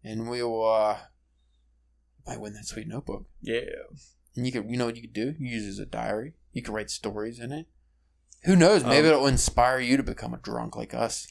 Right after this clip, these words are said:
Speaker 2: Maybe, uh, some, uh, Fanny Fart fiction?
Speaker 1: Far, fart fiction?
Speaker 2: Yeah, uh, what's his face? The, the
Speaker 1: James
Speaker 2: old
Speaker 1: Joyce.
Speaker 2: Yeah.
Speaker 1: I know what you're saying. Just why would you bring that up?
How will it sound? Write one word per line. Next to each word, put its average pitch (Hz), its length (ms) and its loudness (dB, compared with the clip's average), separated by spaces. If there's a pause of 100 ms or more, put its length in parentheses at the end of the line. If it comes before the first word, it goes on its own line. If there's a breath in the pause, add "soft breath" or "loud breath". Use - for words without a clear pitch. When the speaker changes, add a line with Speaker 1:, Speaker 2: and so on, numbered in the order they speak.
Speaker 2:
Maybe, 113 500 -2
uh, 101 280 4
some, 107 540 -4
uh, 98 320 -4
Fanny 113 340 2
Fart 113 260 2
fiction? 156 400 -2 (540)
Speaker 1:
Far, - 160 -14 (160)
fart 131 300 -4
fiction? - 500 -16
Speaker 2:
Yeah, - 180 2
uh, 127 760 4
what's 139 240 2
his 117 140 -6
face? 110 360 0
The, 110 140 -8
the 110 200 -4
Speaker 1:
James 117 200 4
Speaker 2:
old 113 80 2
Speaker 1:
Joyce. 131 380 2
Speaker 2:
Yeah. 123 600 4 (340)
Speaker 1:
I 127 100 -6
know 190 100 0
what 196 100 -2
you're - 40 -20
saying. 127 460 0
Just 104 160 -16
why 117 100 -6
would 131 120 -8
you - 60 -18
bring 110 200 -4
that 123 200 -8
up? - 140 -18